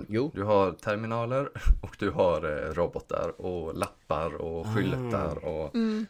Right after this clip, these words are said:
Speaker 2: allt som inte är N P Cs, liksom, som skulle kunna ge en quest i vanliga fall också. Men de har bara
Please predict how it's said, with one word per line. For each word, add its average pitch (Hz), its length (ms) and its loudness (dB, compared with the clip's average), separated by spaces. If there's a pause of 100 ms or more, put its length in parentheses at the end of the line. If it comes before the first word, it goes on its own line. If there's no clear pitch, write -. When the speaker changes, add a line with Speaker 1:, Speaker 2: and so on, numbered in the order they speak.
Speaker 2:
allt 95 300 0
som 95 220 -4
inte 107 360 -4
är 104 160 2
N 87 160 -2
P - 60 -10
Cs, - 280 -10
liksom, 87 300 -10
som 87 140 -10
skulle 85 320 -8
kunna 101 240 -10
ge 90 100 -8
en 69 80 -10
quest - 600 -4
i 90 100 -8
vanliga 82 280 -2
fall 78 200 -2
också. 95 380 -6
Men 90 140 -6
de 85 120 -6
har 85 80 -6
bara 78 260 0